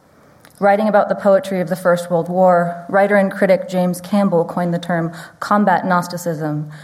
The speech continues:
to describe the belief that, quote, "Combat represents a qualitatively separate order of existence that is difficult, if not impossible, to communicate to anyone who has not undergone an identical experience."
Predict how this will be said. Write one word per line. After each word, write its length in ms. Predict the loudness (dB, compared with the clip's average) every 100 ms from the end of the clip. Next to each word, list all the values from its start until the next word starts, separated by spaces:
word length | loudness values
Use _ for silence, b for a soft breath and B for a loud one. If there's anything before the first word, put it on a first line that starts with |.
| B
to 80 | -6
describe 440 | -4 2 2 2 0
the 60 |
belief 420 | -2 -2 -2 -2 0
that, 500 | 0 0 -8 -20 0
quote, 380 | 2 2 0 -12 -20 _ _ _ _
"Combat 420 | -2 0 2 2 2
represents 600 | 0 0 0 0 0 -4
a 60 | -6
qualitatively 680 | 0 0 0 -4 -4 -6 -2
separate 360 | -2 2 2
order 300 | 2 2 2
of 80 | 0
existence 720 | -2 -6 -8 -8 -8 -8 -14 -20 B B
that 120 | 0
is 100 | 0
difficult, 560 | 0 0 0 0 0 0
if 100 | -2
not 220 | 0 0
impossible, 560 | -2 0 0 0 -2 -2
to 100 | -4
communicate 720 | -4 -2 -2 -2 -6 -6 -8 B B _
to 120 | 0
anyone 460 | 2 4 4 2 0
who 120 | -2
has 140 | -2
not 260 | 0 0 0
undergone 640 | -2 0 2 2 2 -2 -8 B -2
an 100 | 0
identical 640 | 2 2 0 -2 -2 -4
experience." 840 | -6 -8 -4 -2 0 -2 -6 -14